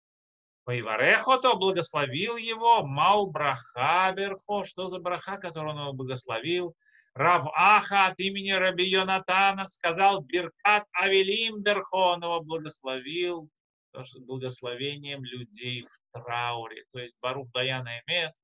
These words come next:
наверное, Яков Авину сказал, он сказал, "Амаком и Нахамеха".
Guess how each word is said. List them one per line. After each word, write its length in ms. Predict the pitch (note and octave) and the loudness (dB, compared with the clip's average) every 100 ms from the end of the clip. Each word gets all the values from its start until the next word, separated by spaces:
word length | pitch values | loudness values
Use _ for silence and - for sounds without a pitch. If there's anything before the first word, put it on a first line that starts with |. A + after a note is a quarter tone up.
| _ _ - - _ - | _ _ -20 -20 _ -12
наверное, 380 | B2+ C3+ C3 | -6 -6 -6
Яков 320 | B2+ B2 B2 A#2+ | -6 -6 -6 -6
Авину 220 | A#2+ A#2+ | -8 -14
сказал, 500 | A#2+ A#2+ A#2 B2+ A#2+ | -14 -12 -6 -4 -6
он 120 | A#2+ | -10
сказал, 260 | - B2+ B2 | -6 -4 -2
"Амаком 460 | A#2+ A#2+ C#3+ C3+ | -4 -8 -8 -8
и 40 | B2 | -10
Нахамеха". 1160 | A#2+ A#2 A#2+ A#2 A2+ A2+ - E3+ - D3 C#3+ | -12 -14 -16 -14 -16 -14 -6 -4 -4 -6 -8